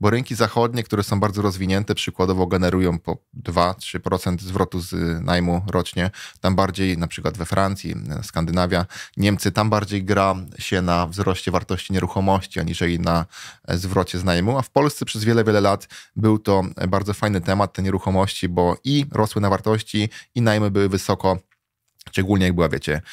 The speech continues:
e, tutaj ta wojna, e, sporo ludzi z Ukrainy przyjechało, to tym bardziej jeszcze stawki wzrosły, więc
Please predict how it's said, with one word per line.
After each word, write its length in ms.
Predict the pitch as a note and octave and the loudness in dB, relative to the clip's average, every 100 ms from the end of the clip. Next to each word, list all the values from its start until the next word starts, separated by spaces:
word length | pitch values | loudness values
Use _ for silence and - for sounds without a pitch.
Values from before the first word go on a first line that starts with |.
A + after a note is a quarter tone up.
| - - _ | -20 -20 _
e, 300 | F#2 E2 D#2+ | 0 2 0
tutaj 400 | - F2 E2+ D#2+ D#2 - | -4 -2 0 0 -2 -4
ta 80 | |
wojna, 460 | F2 B2 A#2+ G2+ E2+ D2+ C#2 | 2 2 2 2 0 -2 -6
e, 280 | - F#2+ F2+ E2+ | -6 -6 -6 -8
sporo 300 | - F#2+ F#2 | -4 0 2
ludzi 180 | A2 G#2+ | 2 2
z 40 | |
Ukrainy 400 | G#2+ - G#2 G2+ | 0 0 0 0
przyjechało, 560 | F2 G2 F#2 F#2+ F#2 F#2 - - | -2 -2 2 2 2 0 -4 -14
to 100 | F#2+ | -8
tym 160 | - G2 | -2 0
bardziej 220 | G2 G2 | 0 -2
jeszcze 160 | - | -4
stawki 400 | F#2+ F#2+ - F#2+ | -2 -2 -2 -4
wzrosły, 720 | F#2 E2 F#2 G2 G2 F#2 G2 F#2 | -4 -2 -2 0 0 0 -2 -2
więc 500 | F#2 F2 E2+ - | 0 0 -2 -10